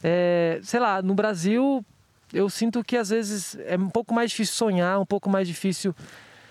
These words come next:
você se colocar pra fora, né? Então lá fora... Tinha muito disso, assim, tava todo mundo sonhando junto, todo mundo queria fazer isso acontecer, então a mentalidade era diferente, né, Thaís?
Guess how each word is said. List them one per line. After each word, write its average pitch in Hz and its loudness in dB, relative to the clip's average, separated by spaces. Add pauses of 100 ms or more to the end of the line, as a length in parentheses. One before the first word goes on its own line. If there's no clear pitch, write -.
(200)
você 175 2 (220)
se - -4
colocar 208 0
pra 208 0
fora, 147 -2
né? 151 0
Então 185 0
lá 196 2
fora... 214 0 (880)
Tinha - 0
muito 233 2
disso, 214 2
assim, 151 0
tava 165 -2
todo 208 0
mundo 208 2
sonhando 180 2
junto, 151 -2
todo 180 0
mundo 175 2
queria 165 0
fazer 160 -2
isso 160 -2
acontecer, 160 -2 (580)
então 170 0
a - 0
mentalidade 190 2
era 190 0
diferente, 175 -2 (540)
né, 160 2
Thaís? 143 -2